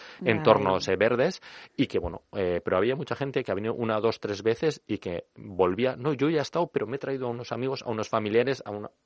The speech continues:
Speaker 1: Claro.
Speaker 2: que es una exposición que merecía la pena. Y nos ha servido también de entremés para esta que inauguramos hoy, precisamente una nueva exposición que, que, que hoy vamos a abrir en el Centro de Recursos Medioambientales de San Sebastián, en
Speaker 1: Mm.
Speaker 2: Cristina Enea.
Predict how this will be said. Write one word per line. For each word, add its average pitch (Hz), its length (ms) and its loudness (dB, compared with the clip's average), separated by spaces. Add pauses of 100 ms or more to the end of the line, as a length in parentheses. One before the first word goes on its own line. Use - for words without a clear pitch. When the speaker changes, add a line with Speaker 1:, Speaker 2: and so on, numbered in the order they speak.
(120)
Speaker 1:
Claro. 95 240 0
Speaker 2:
que 90 340 0
es 104 120 -2
una 123 100 -2
exposición 117 400 -2
que 95 140 -2
merecía 90 240 0
la 85 100 -2
pena. 82 240 -6 (960)
Y 147 200 4
nos 139 180 0
ha 135 60 2
servido 127 240 2
también 110 180 -4
de 107 80 -2
entremés 101 380 -4
para 87 220 -2
esta 95 220 -4
que 101 100 -8
inauguramos 90 500 -6
hoy, 127 140 -2
precisamente 87 580 -12
una 87 180 -6
nueva 87 200 -4
exposición 85 580 -10
que, 82 340 -8
que, - 220 -10
que - 100 -2
hoy 92 160 2
vamos 95 300 -4
a - 20 -8
abrir 113 320 2
en 98 100 -2
el 85 120 -2
Centro 95 260 -4
de 85 60 -4
Recursos 90 340 -8
Medioambientales 82 560 -6
de 92 80 -8
San 80 160 -12
Sebastián, 80 380 -14
en 107 60 -6
Speaker 1:
Mm. - 20 -8
Speaker 2:
Cristina 85 340 -10
Enea. 80 240 -10